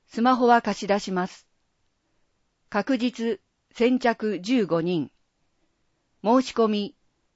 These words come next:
事前に電話でジェイウェイ、零一二零八一六の四五四へ。午前九時から午後六時。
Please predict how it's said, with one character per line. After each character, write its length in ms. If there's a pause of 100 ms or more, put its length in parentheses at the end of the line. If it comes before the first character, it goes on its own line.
(220)
事 180
前 200
に 200
電 240
話 140
で 320 (140)
ジ 140
ェ 40
イ 140
ウ 20
ェ 140
イ、 180 (800)
零 320
一 240
二 280
零 360 (400)
八 360
一 200
六 300
の 260 (200)
四 280
五 240
四 300
へ。 240 (1000)
午 180
前 280
九 120
時 140
か 160
ら 260 (200)
午 140
後 180
六 260
時。 220